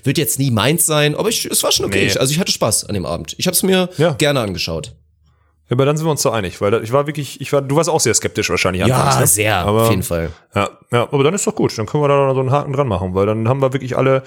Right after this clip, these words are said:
Speaker 2: wie gesagt, das, das Lob, also Eva hat auch gesagt, äh, dass das, ähm, wirklich, zum Teil hat sie Feedback zum Stream bekommen,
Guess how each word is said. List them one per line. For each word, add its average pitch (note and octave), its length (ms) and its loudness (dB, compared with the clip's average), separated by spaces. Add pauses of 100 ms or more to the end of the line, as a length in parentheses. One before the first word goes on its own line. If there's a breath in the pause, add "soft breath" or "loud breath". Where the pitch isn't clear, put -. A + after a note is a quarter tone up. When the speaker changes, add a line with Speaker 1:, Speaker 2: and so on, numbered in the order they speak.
(440 loud breath)
Speaker 2:
wie C3 80 -2
gesagt, E3+ 260 2
das, A#2+ 180 0
das C3 180 2
Lob, D#3 300 2
also C3+ 160 2
Eva F3 260 2
hat E3+ 120 2
auch D#3 180 0
gesagt, F#3 380 -2
äh, E3 240 2 (300)
dass C#3+ 360 -2
das, B2+ 240 0 (200)
ähm, B2 600 0
wirklich, - 420 -2
zum B2+ 160 -2
Teil E3 260 0
hat F3 120 0
sie C#3 60 -4
Feedback E3+ 360 -2
zum C#3+ 120 -2
Stream D#3+ 220 0
bekommen, F3 380 -2